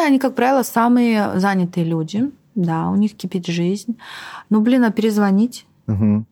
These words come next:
Speaker 1: Ну, там какой-то непонятный номер, неизвестный. Но ты в процессе отбора, э, бери трубку.
Speaker 2: Да.
Speaker 1: Вот. Или, например, у меня был такой кейс. Кстати, вот давайте, да, всё-таки структурно про софт-скиллы.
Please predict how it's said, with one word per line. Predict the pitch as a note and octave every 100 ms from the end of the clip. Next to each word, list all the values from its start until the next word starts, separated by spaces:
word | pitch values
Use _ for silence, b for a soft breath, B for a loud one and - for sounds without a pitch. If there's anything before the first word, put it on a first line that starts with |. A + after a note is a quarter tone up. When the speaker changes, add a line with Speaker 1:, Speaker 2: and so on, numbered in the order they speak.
| B B -
Speaker 1:
Ну, | C4+
там | E4 C#4+
какой-то | C4 C#4 B3+
непонятный | A#3 A3 A#3+ B3 A3 F#3+
номер, | F#3+ A#3+ D#4+
неизвестный. | B3 G#3 G3 F#3+ F#3+ F3 - F3+ -
Но | G#3+
ты | A#3 D#4+ D4+
в | -
процессе | - A3+ - C#4+ B3+ - G3
отбора, | G3 G3+ A3+ A#3+ F#3 E3 F3 G3+ -
э, | F#3 F3
бери | E3+ B3 D4+ A#3+
трубку. | F3 A3+ B3+ G3 - - E3+ F3 F#3
Speaker 2:
Да. | F#2+ F2+ E2+ E2 _ B B B B B -
Speaker 1:
Вот. | F#3 F#3 F3+ D#3+ -
Или, | B3 D4+ C#4+
например, | A#3 G3+ G#3+ B3+
у | D4
меня | G#3+
был | A3+ A3+
такой | A3 - F#3
кейс. | - F3 -
Кстати, | - G3 F3+
вот | F3+
давайте, | G#3 C#4+ C#4 A3+ F#3+ F#3
да, | G3 A3
всё-таки | - G3 F#3+
структурно | - G#3+ - G3+ F3
про | D#3+ E3+
софт-скиллы. | E3+ F3 - F3+ E3